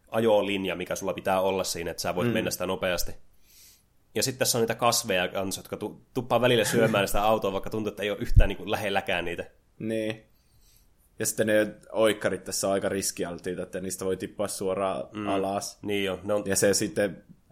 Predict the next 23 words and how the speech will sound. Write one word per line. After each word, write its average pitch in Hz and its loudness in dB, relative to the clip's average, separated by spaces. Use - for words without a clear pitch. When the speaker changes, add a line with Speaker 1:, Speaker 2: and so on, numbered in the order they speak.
Speaker 2:
se - -2
on 101 0
vähän 104 0
niinku 104 2
riski, 101 0
että 98 2
yrittääkö 95 -2
sitä 87 -8
edes, 98 -8
Speaker 1:
Mm. 104 -6
Speaker 2:
jos 101 0
ei 98 2
oo 95 -2
vaikka 92 -4
jotain 98 -4
turboa 98 -2
siinä 110 -6
apuna 113 -6
tai 113 -2
aku-, - -6
akua. 113 -6
Speaker 1:
Niin 101 0
jo. 90 -2